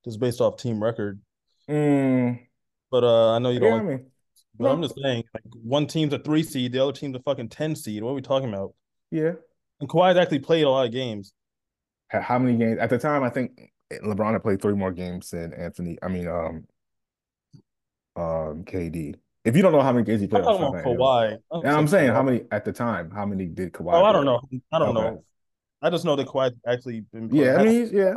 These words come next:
Speaker 2: Listen, that's fine. That's fine. But, like, it, it, it came down to the point where, like, Anthony, he wasn't gonna get more.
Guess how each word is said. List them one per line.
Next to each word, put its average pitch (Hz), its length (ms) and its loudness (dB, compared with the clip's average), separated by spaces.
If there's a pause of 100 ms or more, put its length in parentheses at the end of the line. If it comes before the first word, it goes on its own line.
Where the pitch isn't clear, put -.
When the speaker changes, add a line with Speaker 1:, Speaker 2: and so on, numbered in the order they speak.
(680)
Speaker 2:
Listen, 185 320 4
that's 208 180 2
fine. 147 360 2
That's 139 160 -2
fine. 90 320 -6
But, 104 200 -6
like, 101 400 -4
it, 113 340 -8
it, 120 260 -6
it 147 180 2
came 202 200 4
down 170 200 2
to 156 60 4
the 139 60 4
point 135 180 -2
where, 120 200 2 (140)
like, 101 300 -8
Anthony, 131 340 -4
he 147 140 0
wasn't 151 260 4
gonna 135 140 0
get 117 180 -2
more. 101 340 -6